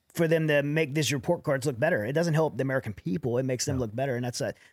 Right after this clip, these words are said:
Speaker 1: so they don't, you know, it's, it's about, you know, winning the next election, not about
Speaker 2: Yeah, re-,
Speaker 1: helping.
Speaker 2: released on the weekend of the fourth of July.
Speaker 1: Yeah.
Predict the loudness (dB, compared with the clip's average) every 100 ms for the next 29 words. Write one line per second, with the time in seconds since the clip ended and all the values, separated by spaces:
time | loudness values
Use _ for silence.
0 | -6 -2 0 0 -2 0 0 0 -2 -4
1 | 0 2 2 0 -4 -6 -8 -10 -4 -2
2 | 0 -2 -2 -2 -2 0 -2 -2 -4 -2
3 | -2 -2 -2 -4 -8 -10 -4 -2 0 0
4 | 0 0 -2 -2 -2 -4 -4 -4 -6 -6
5 | -4 -2 -2 -2 0 0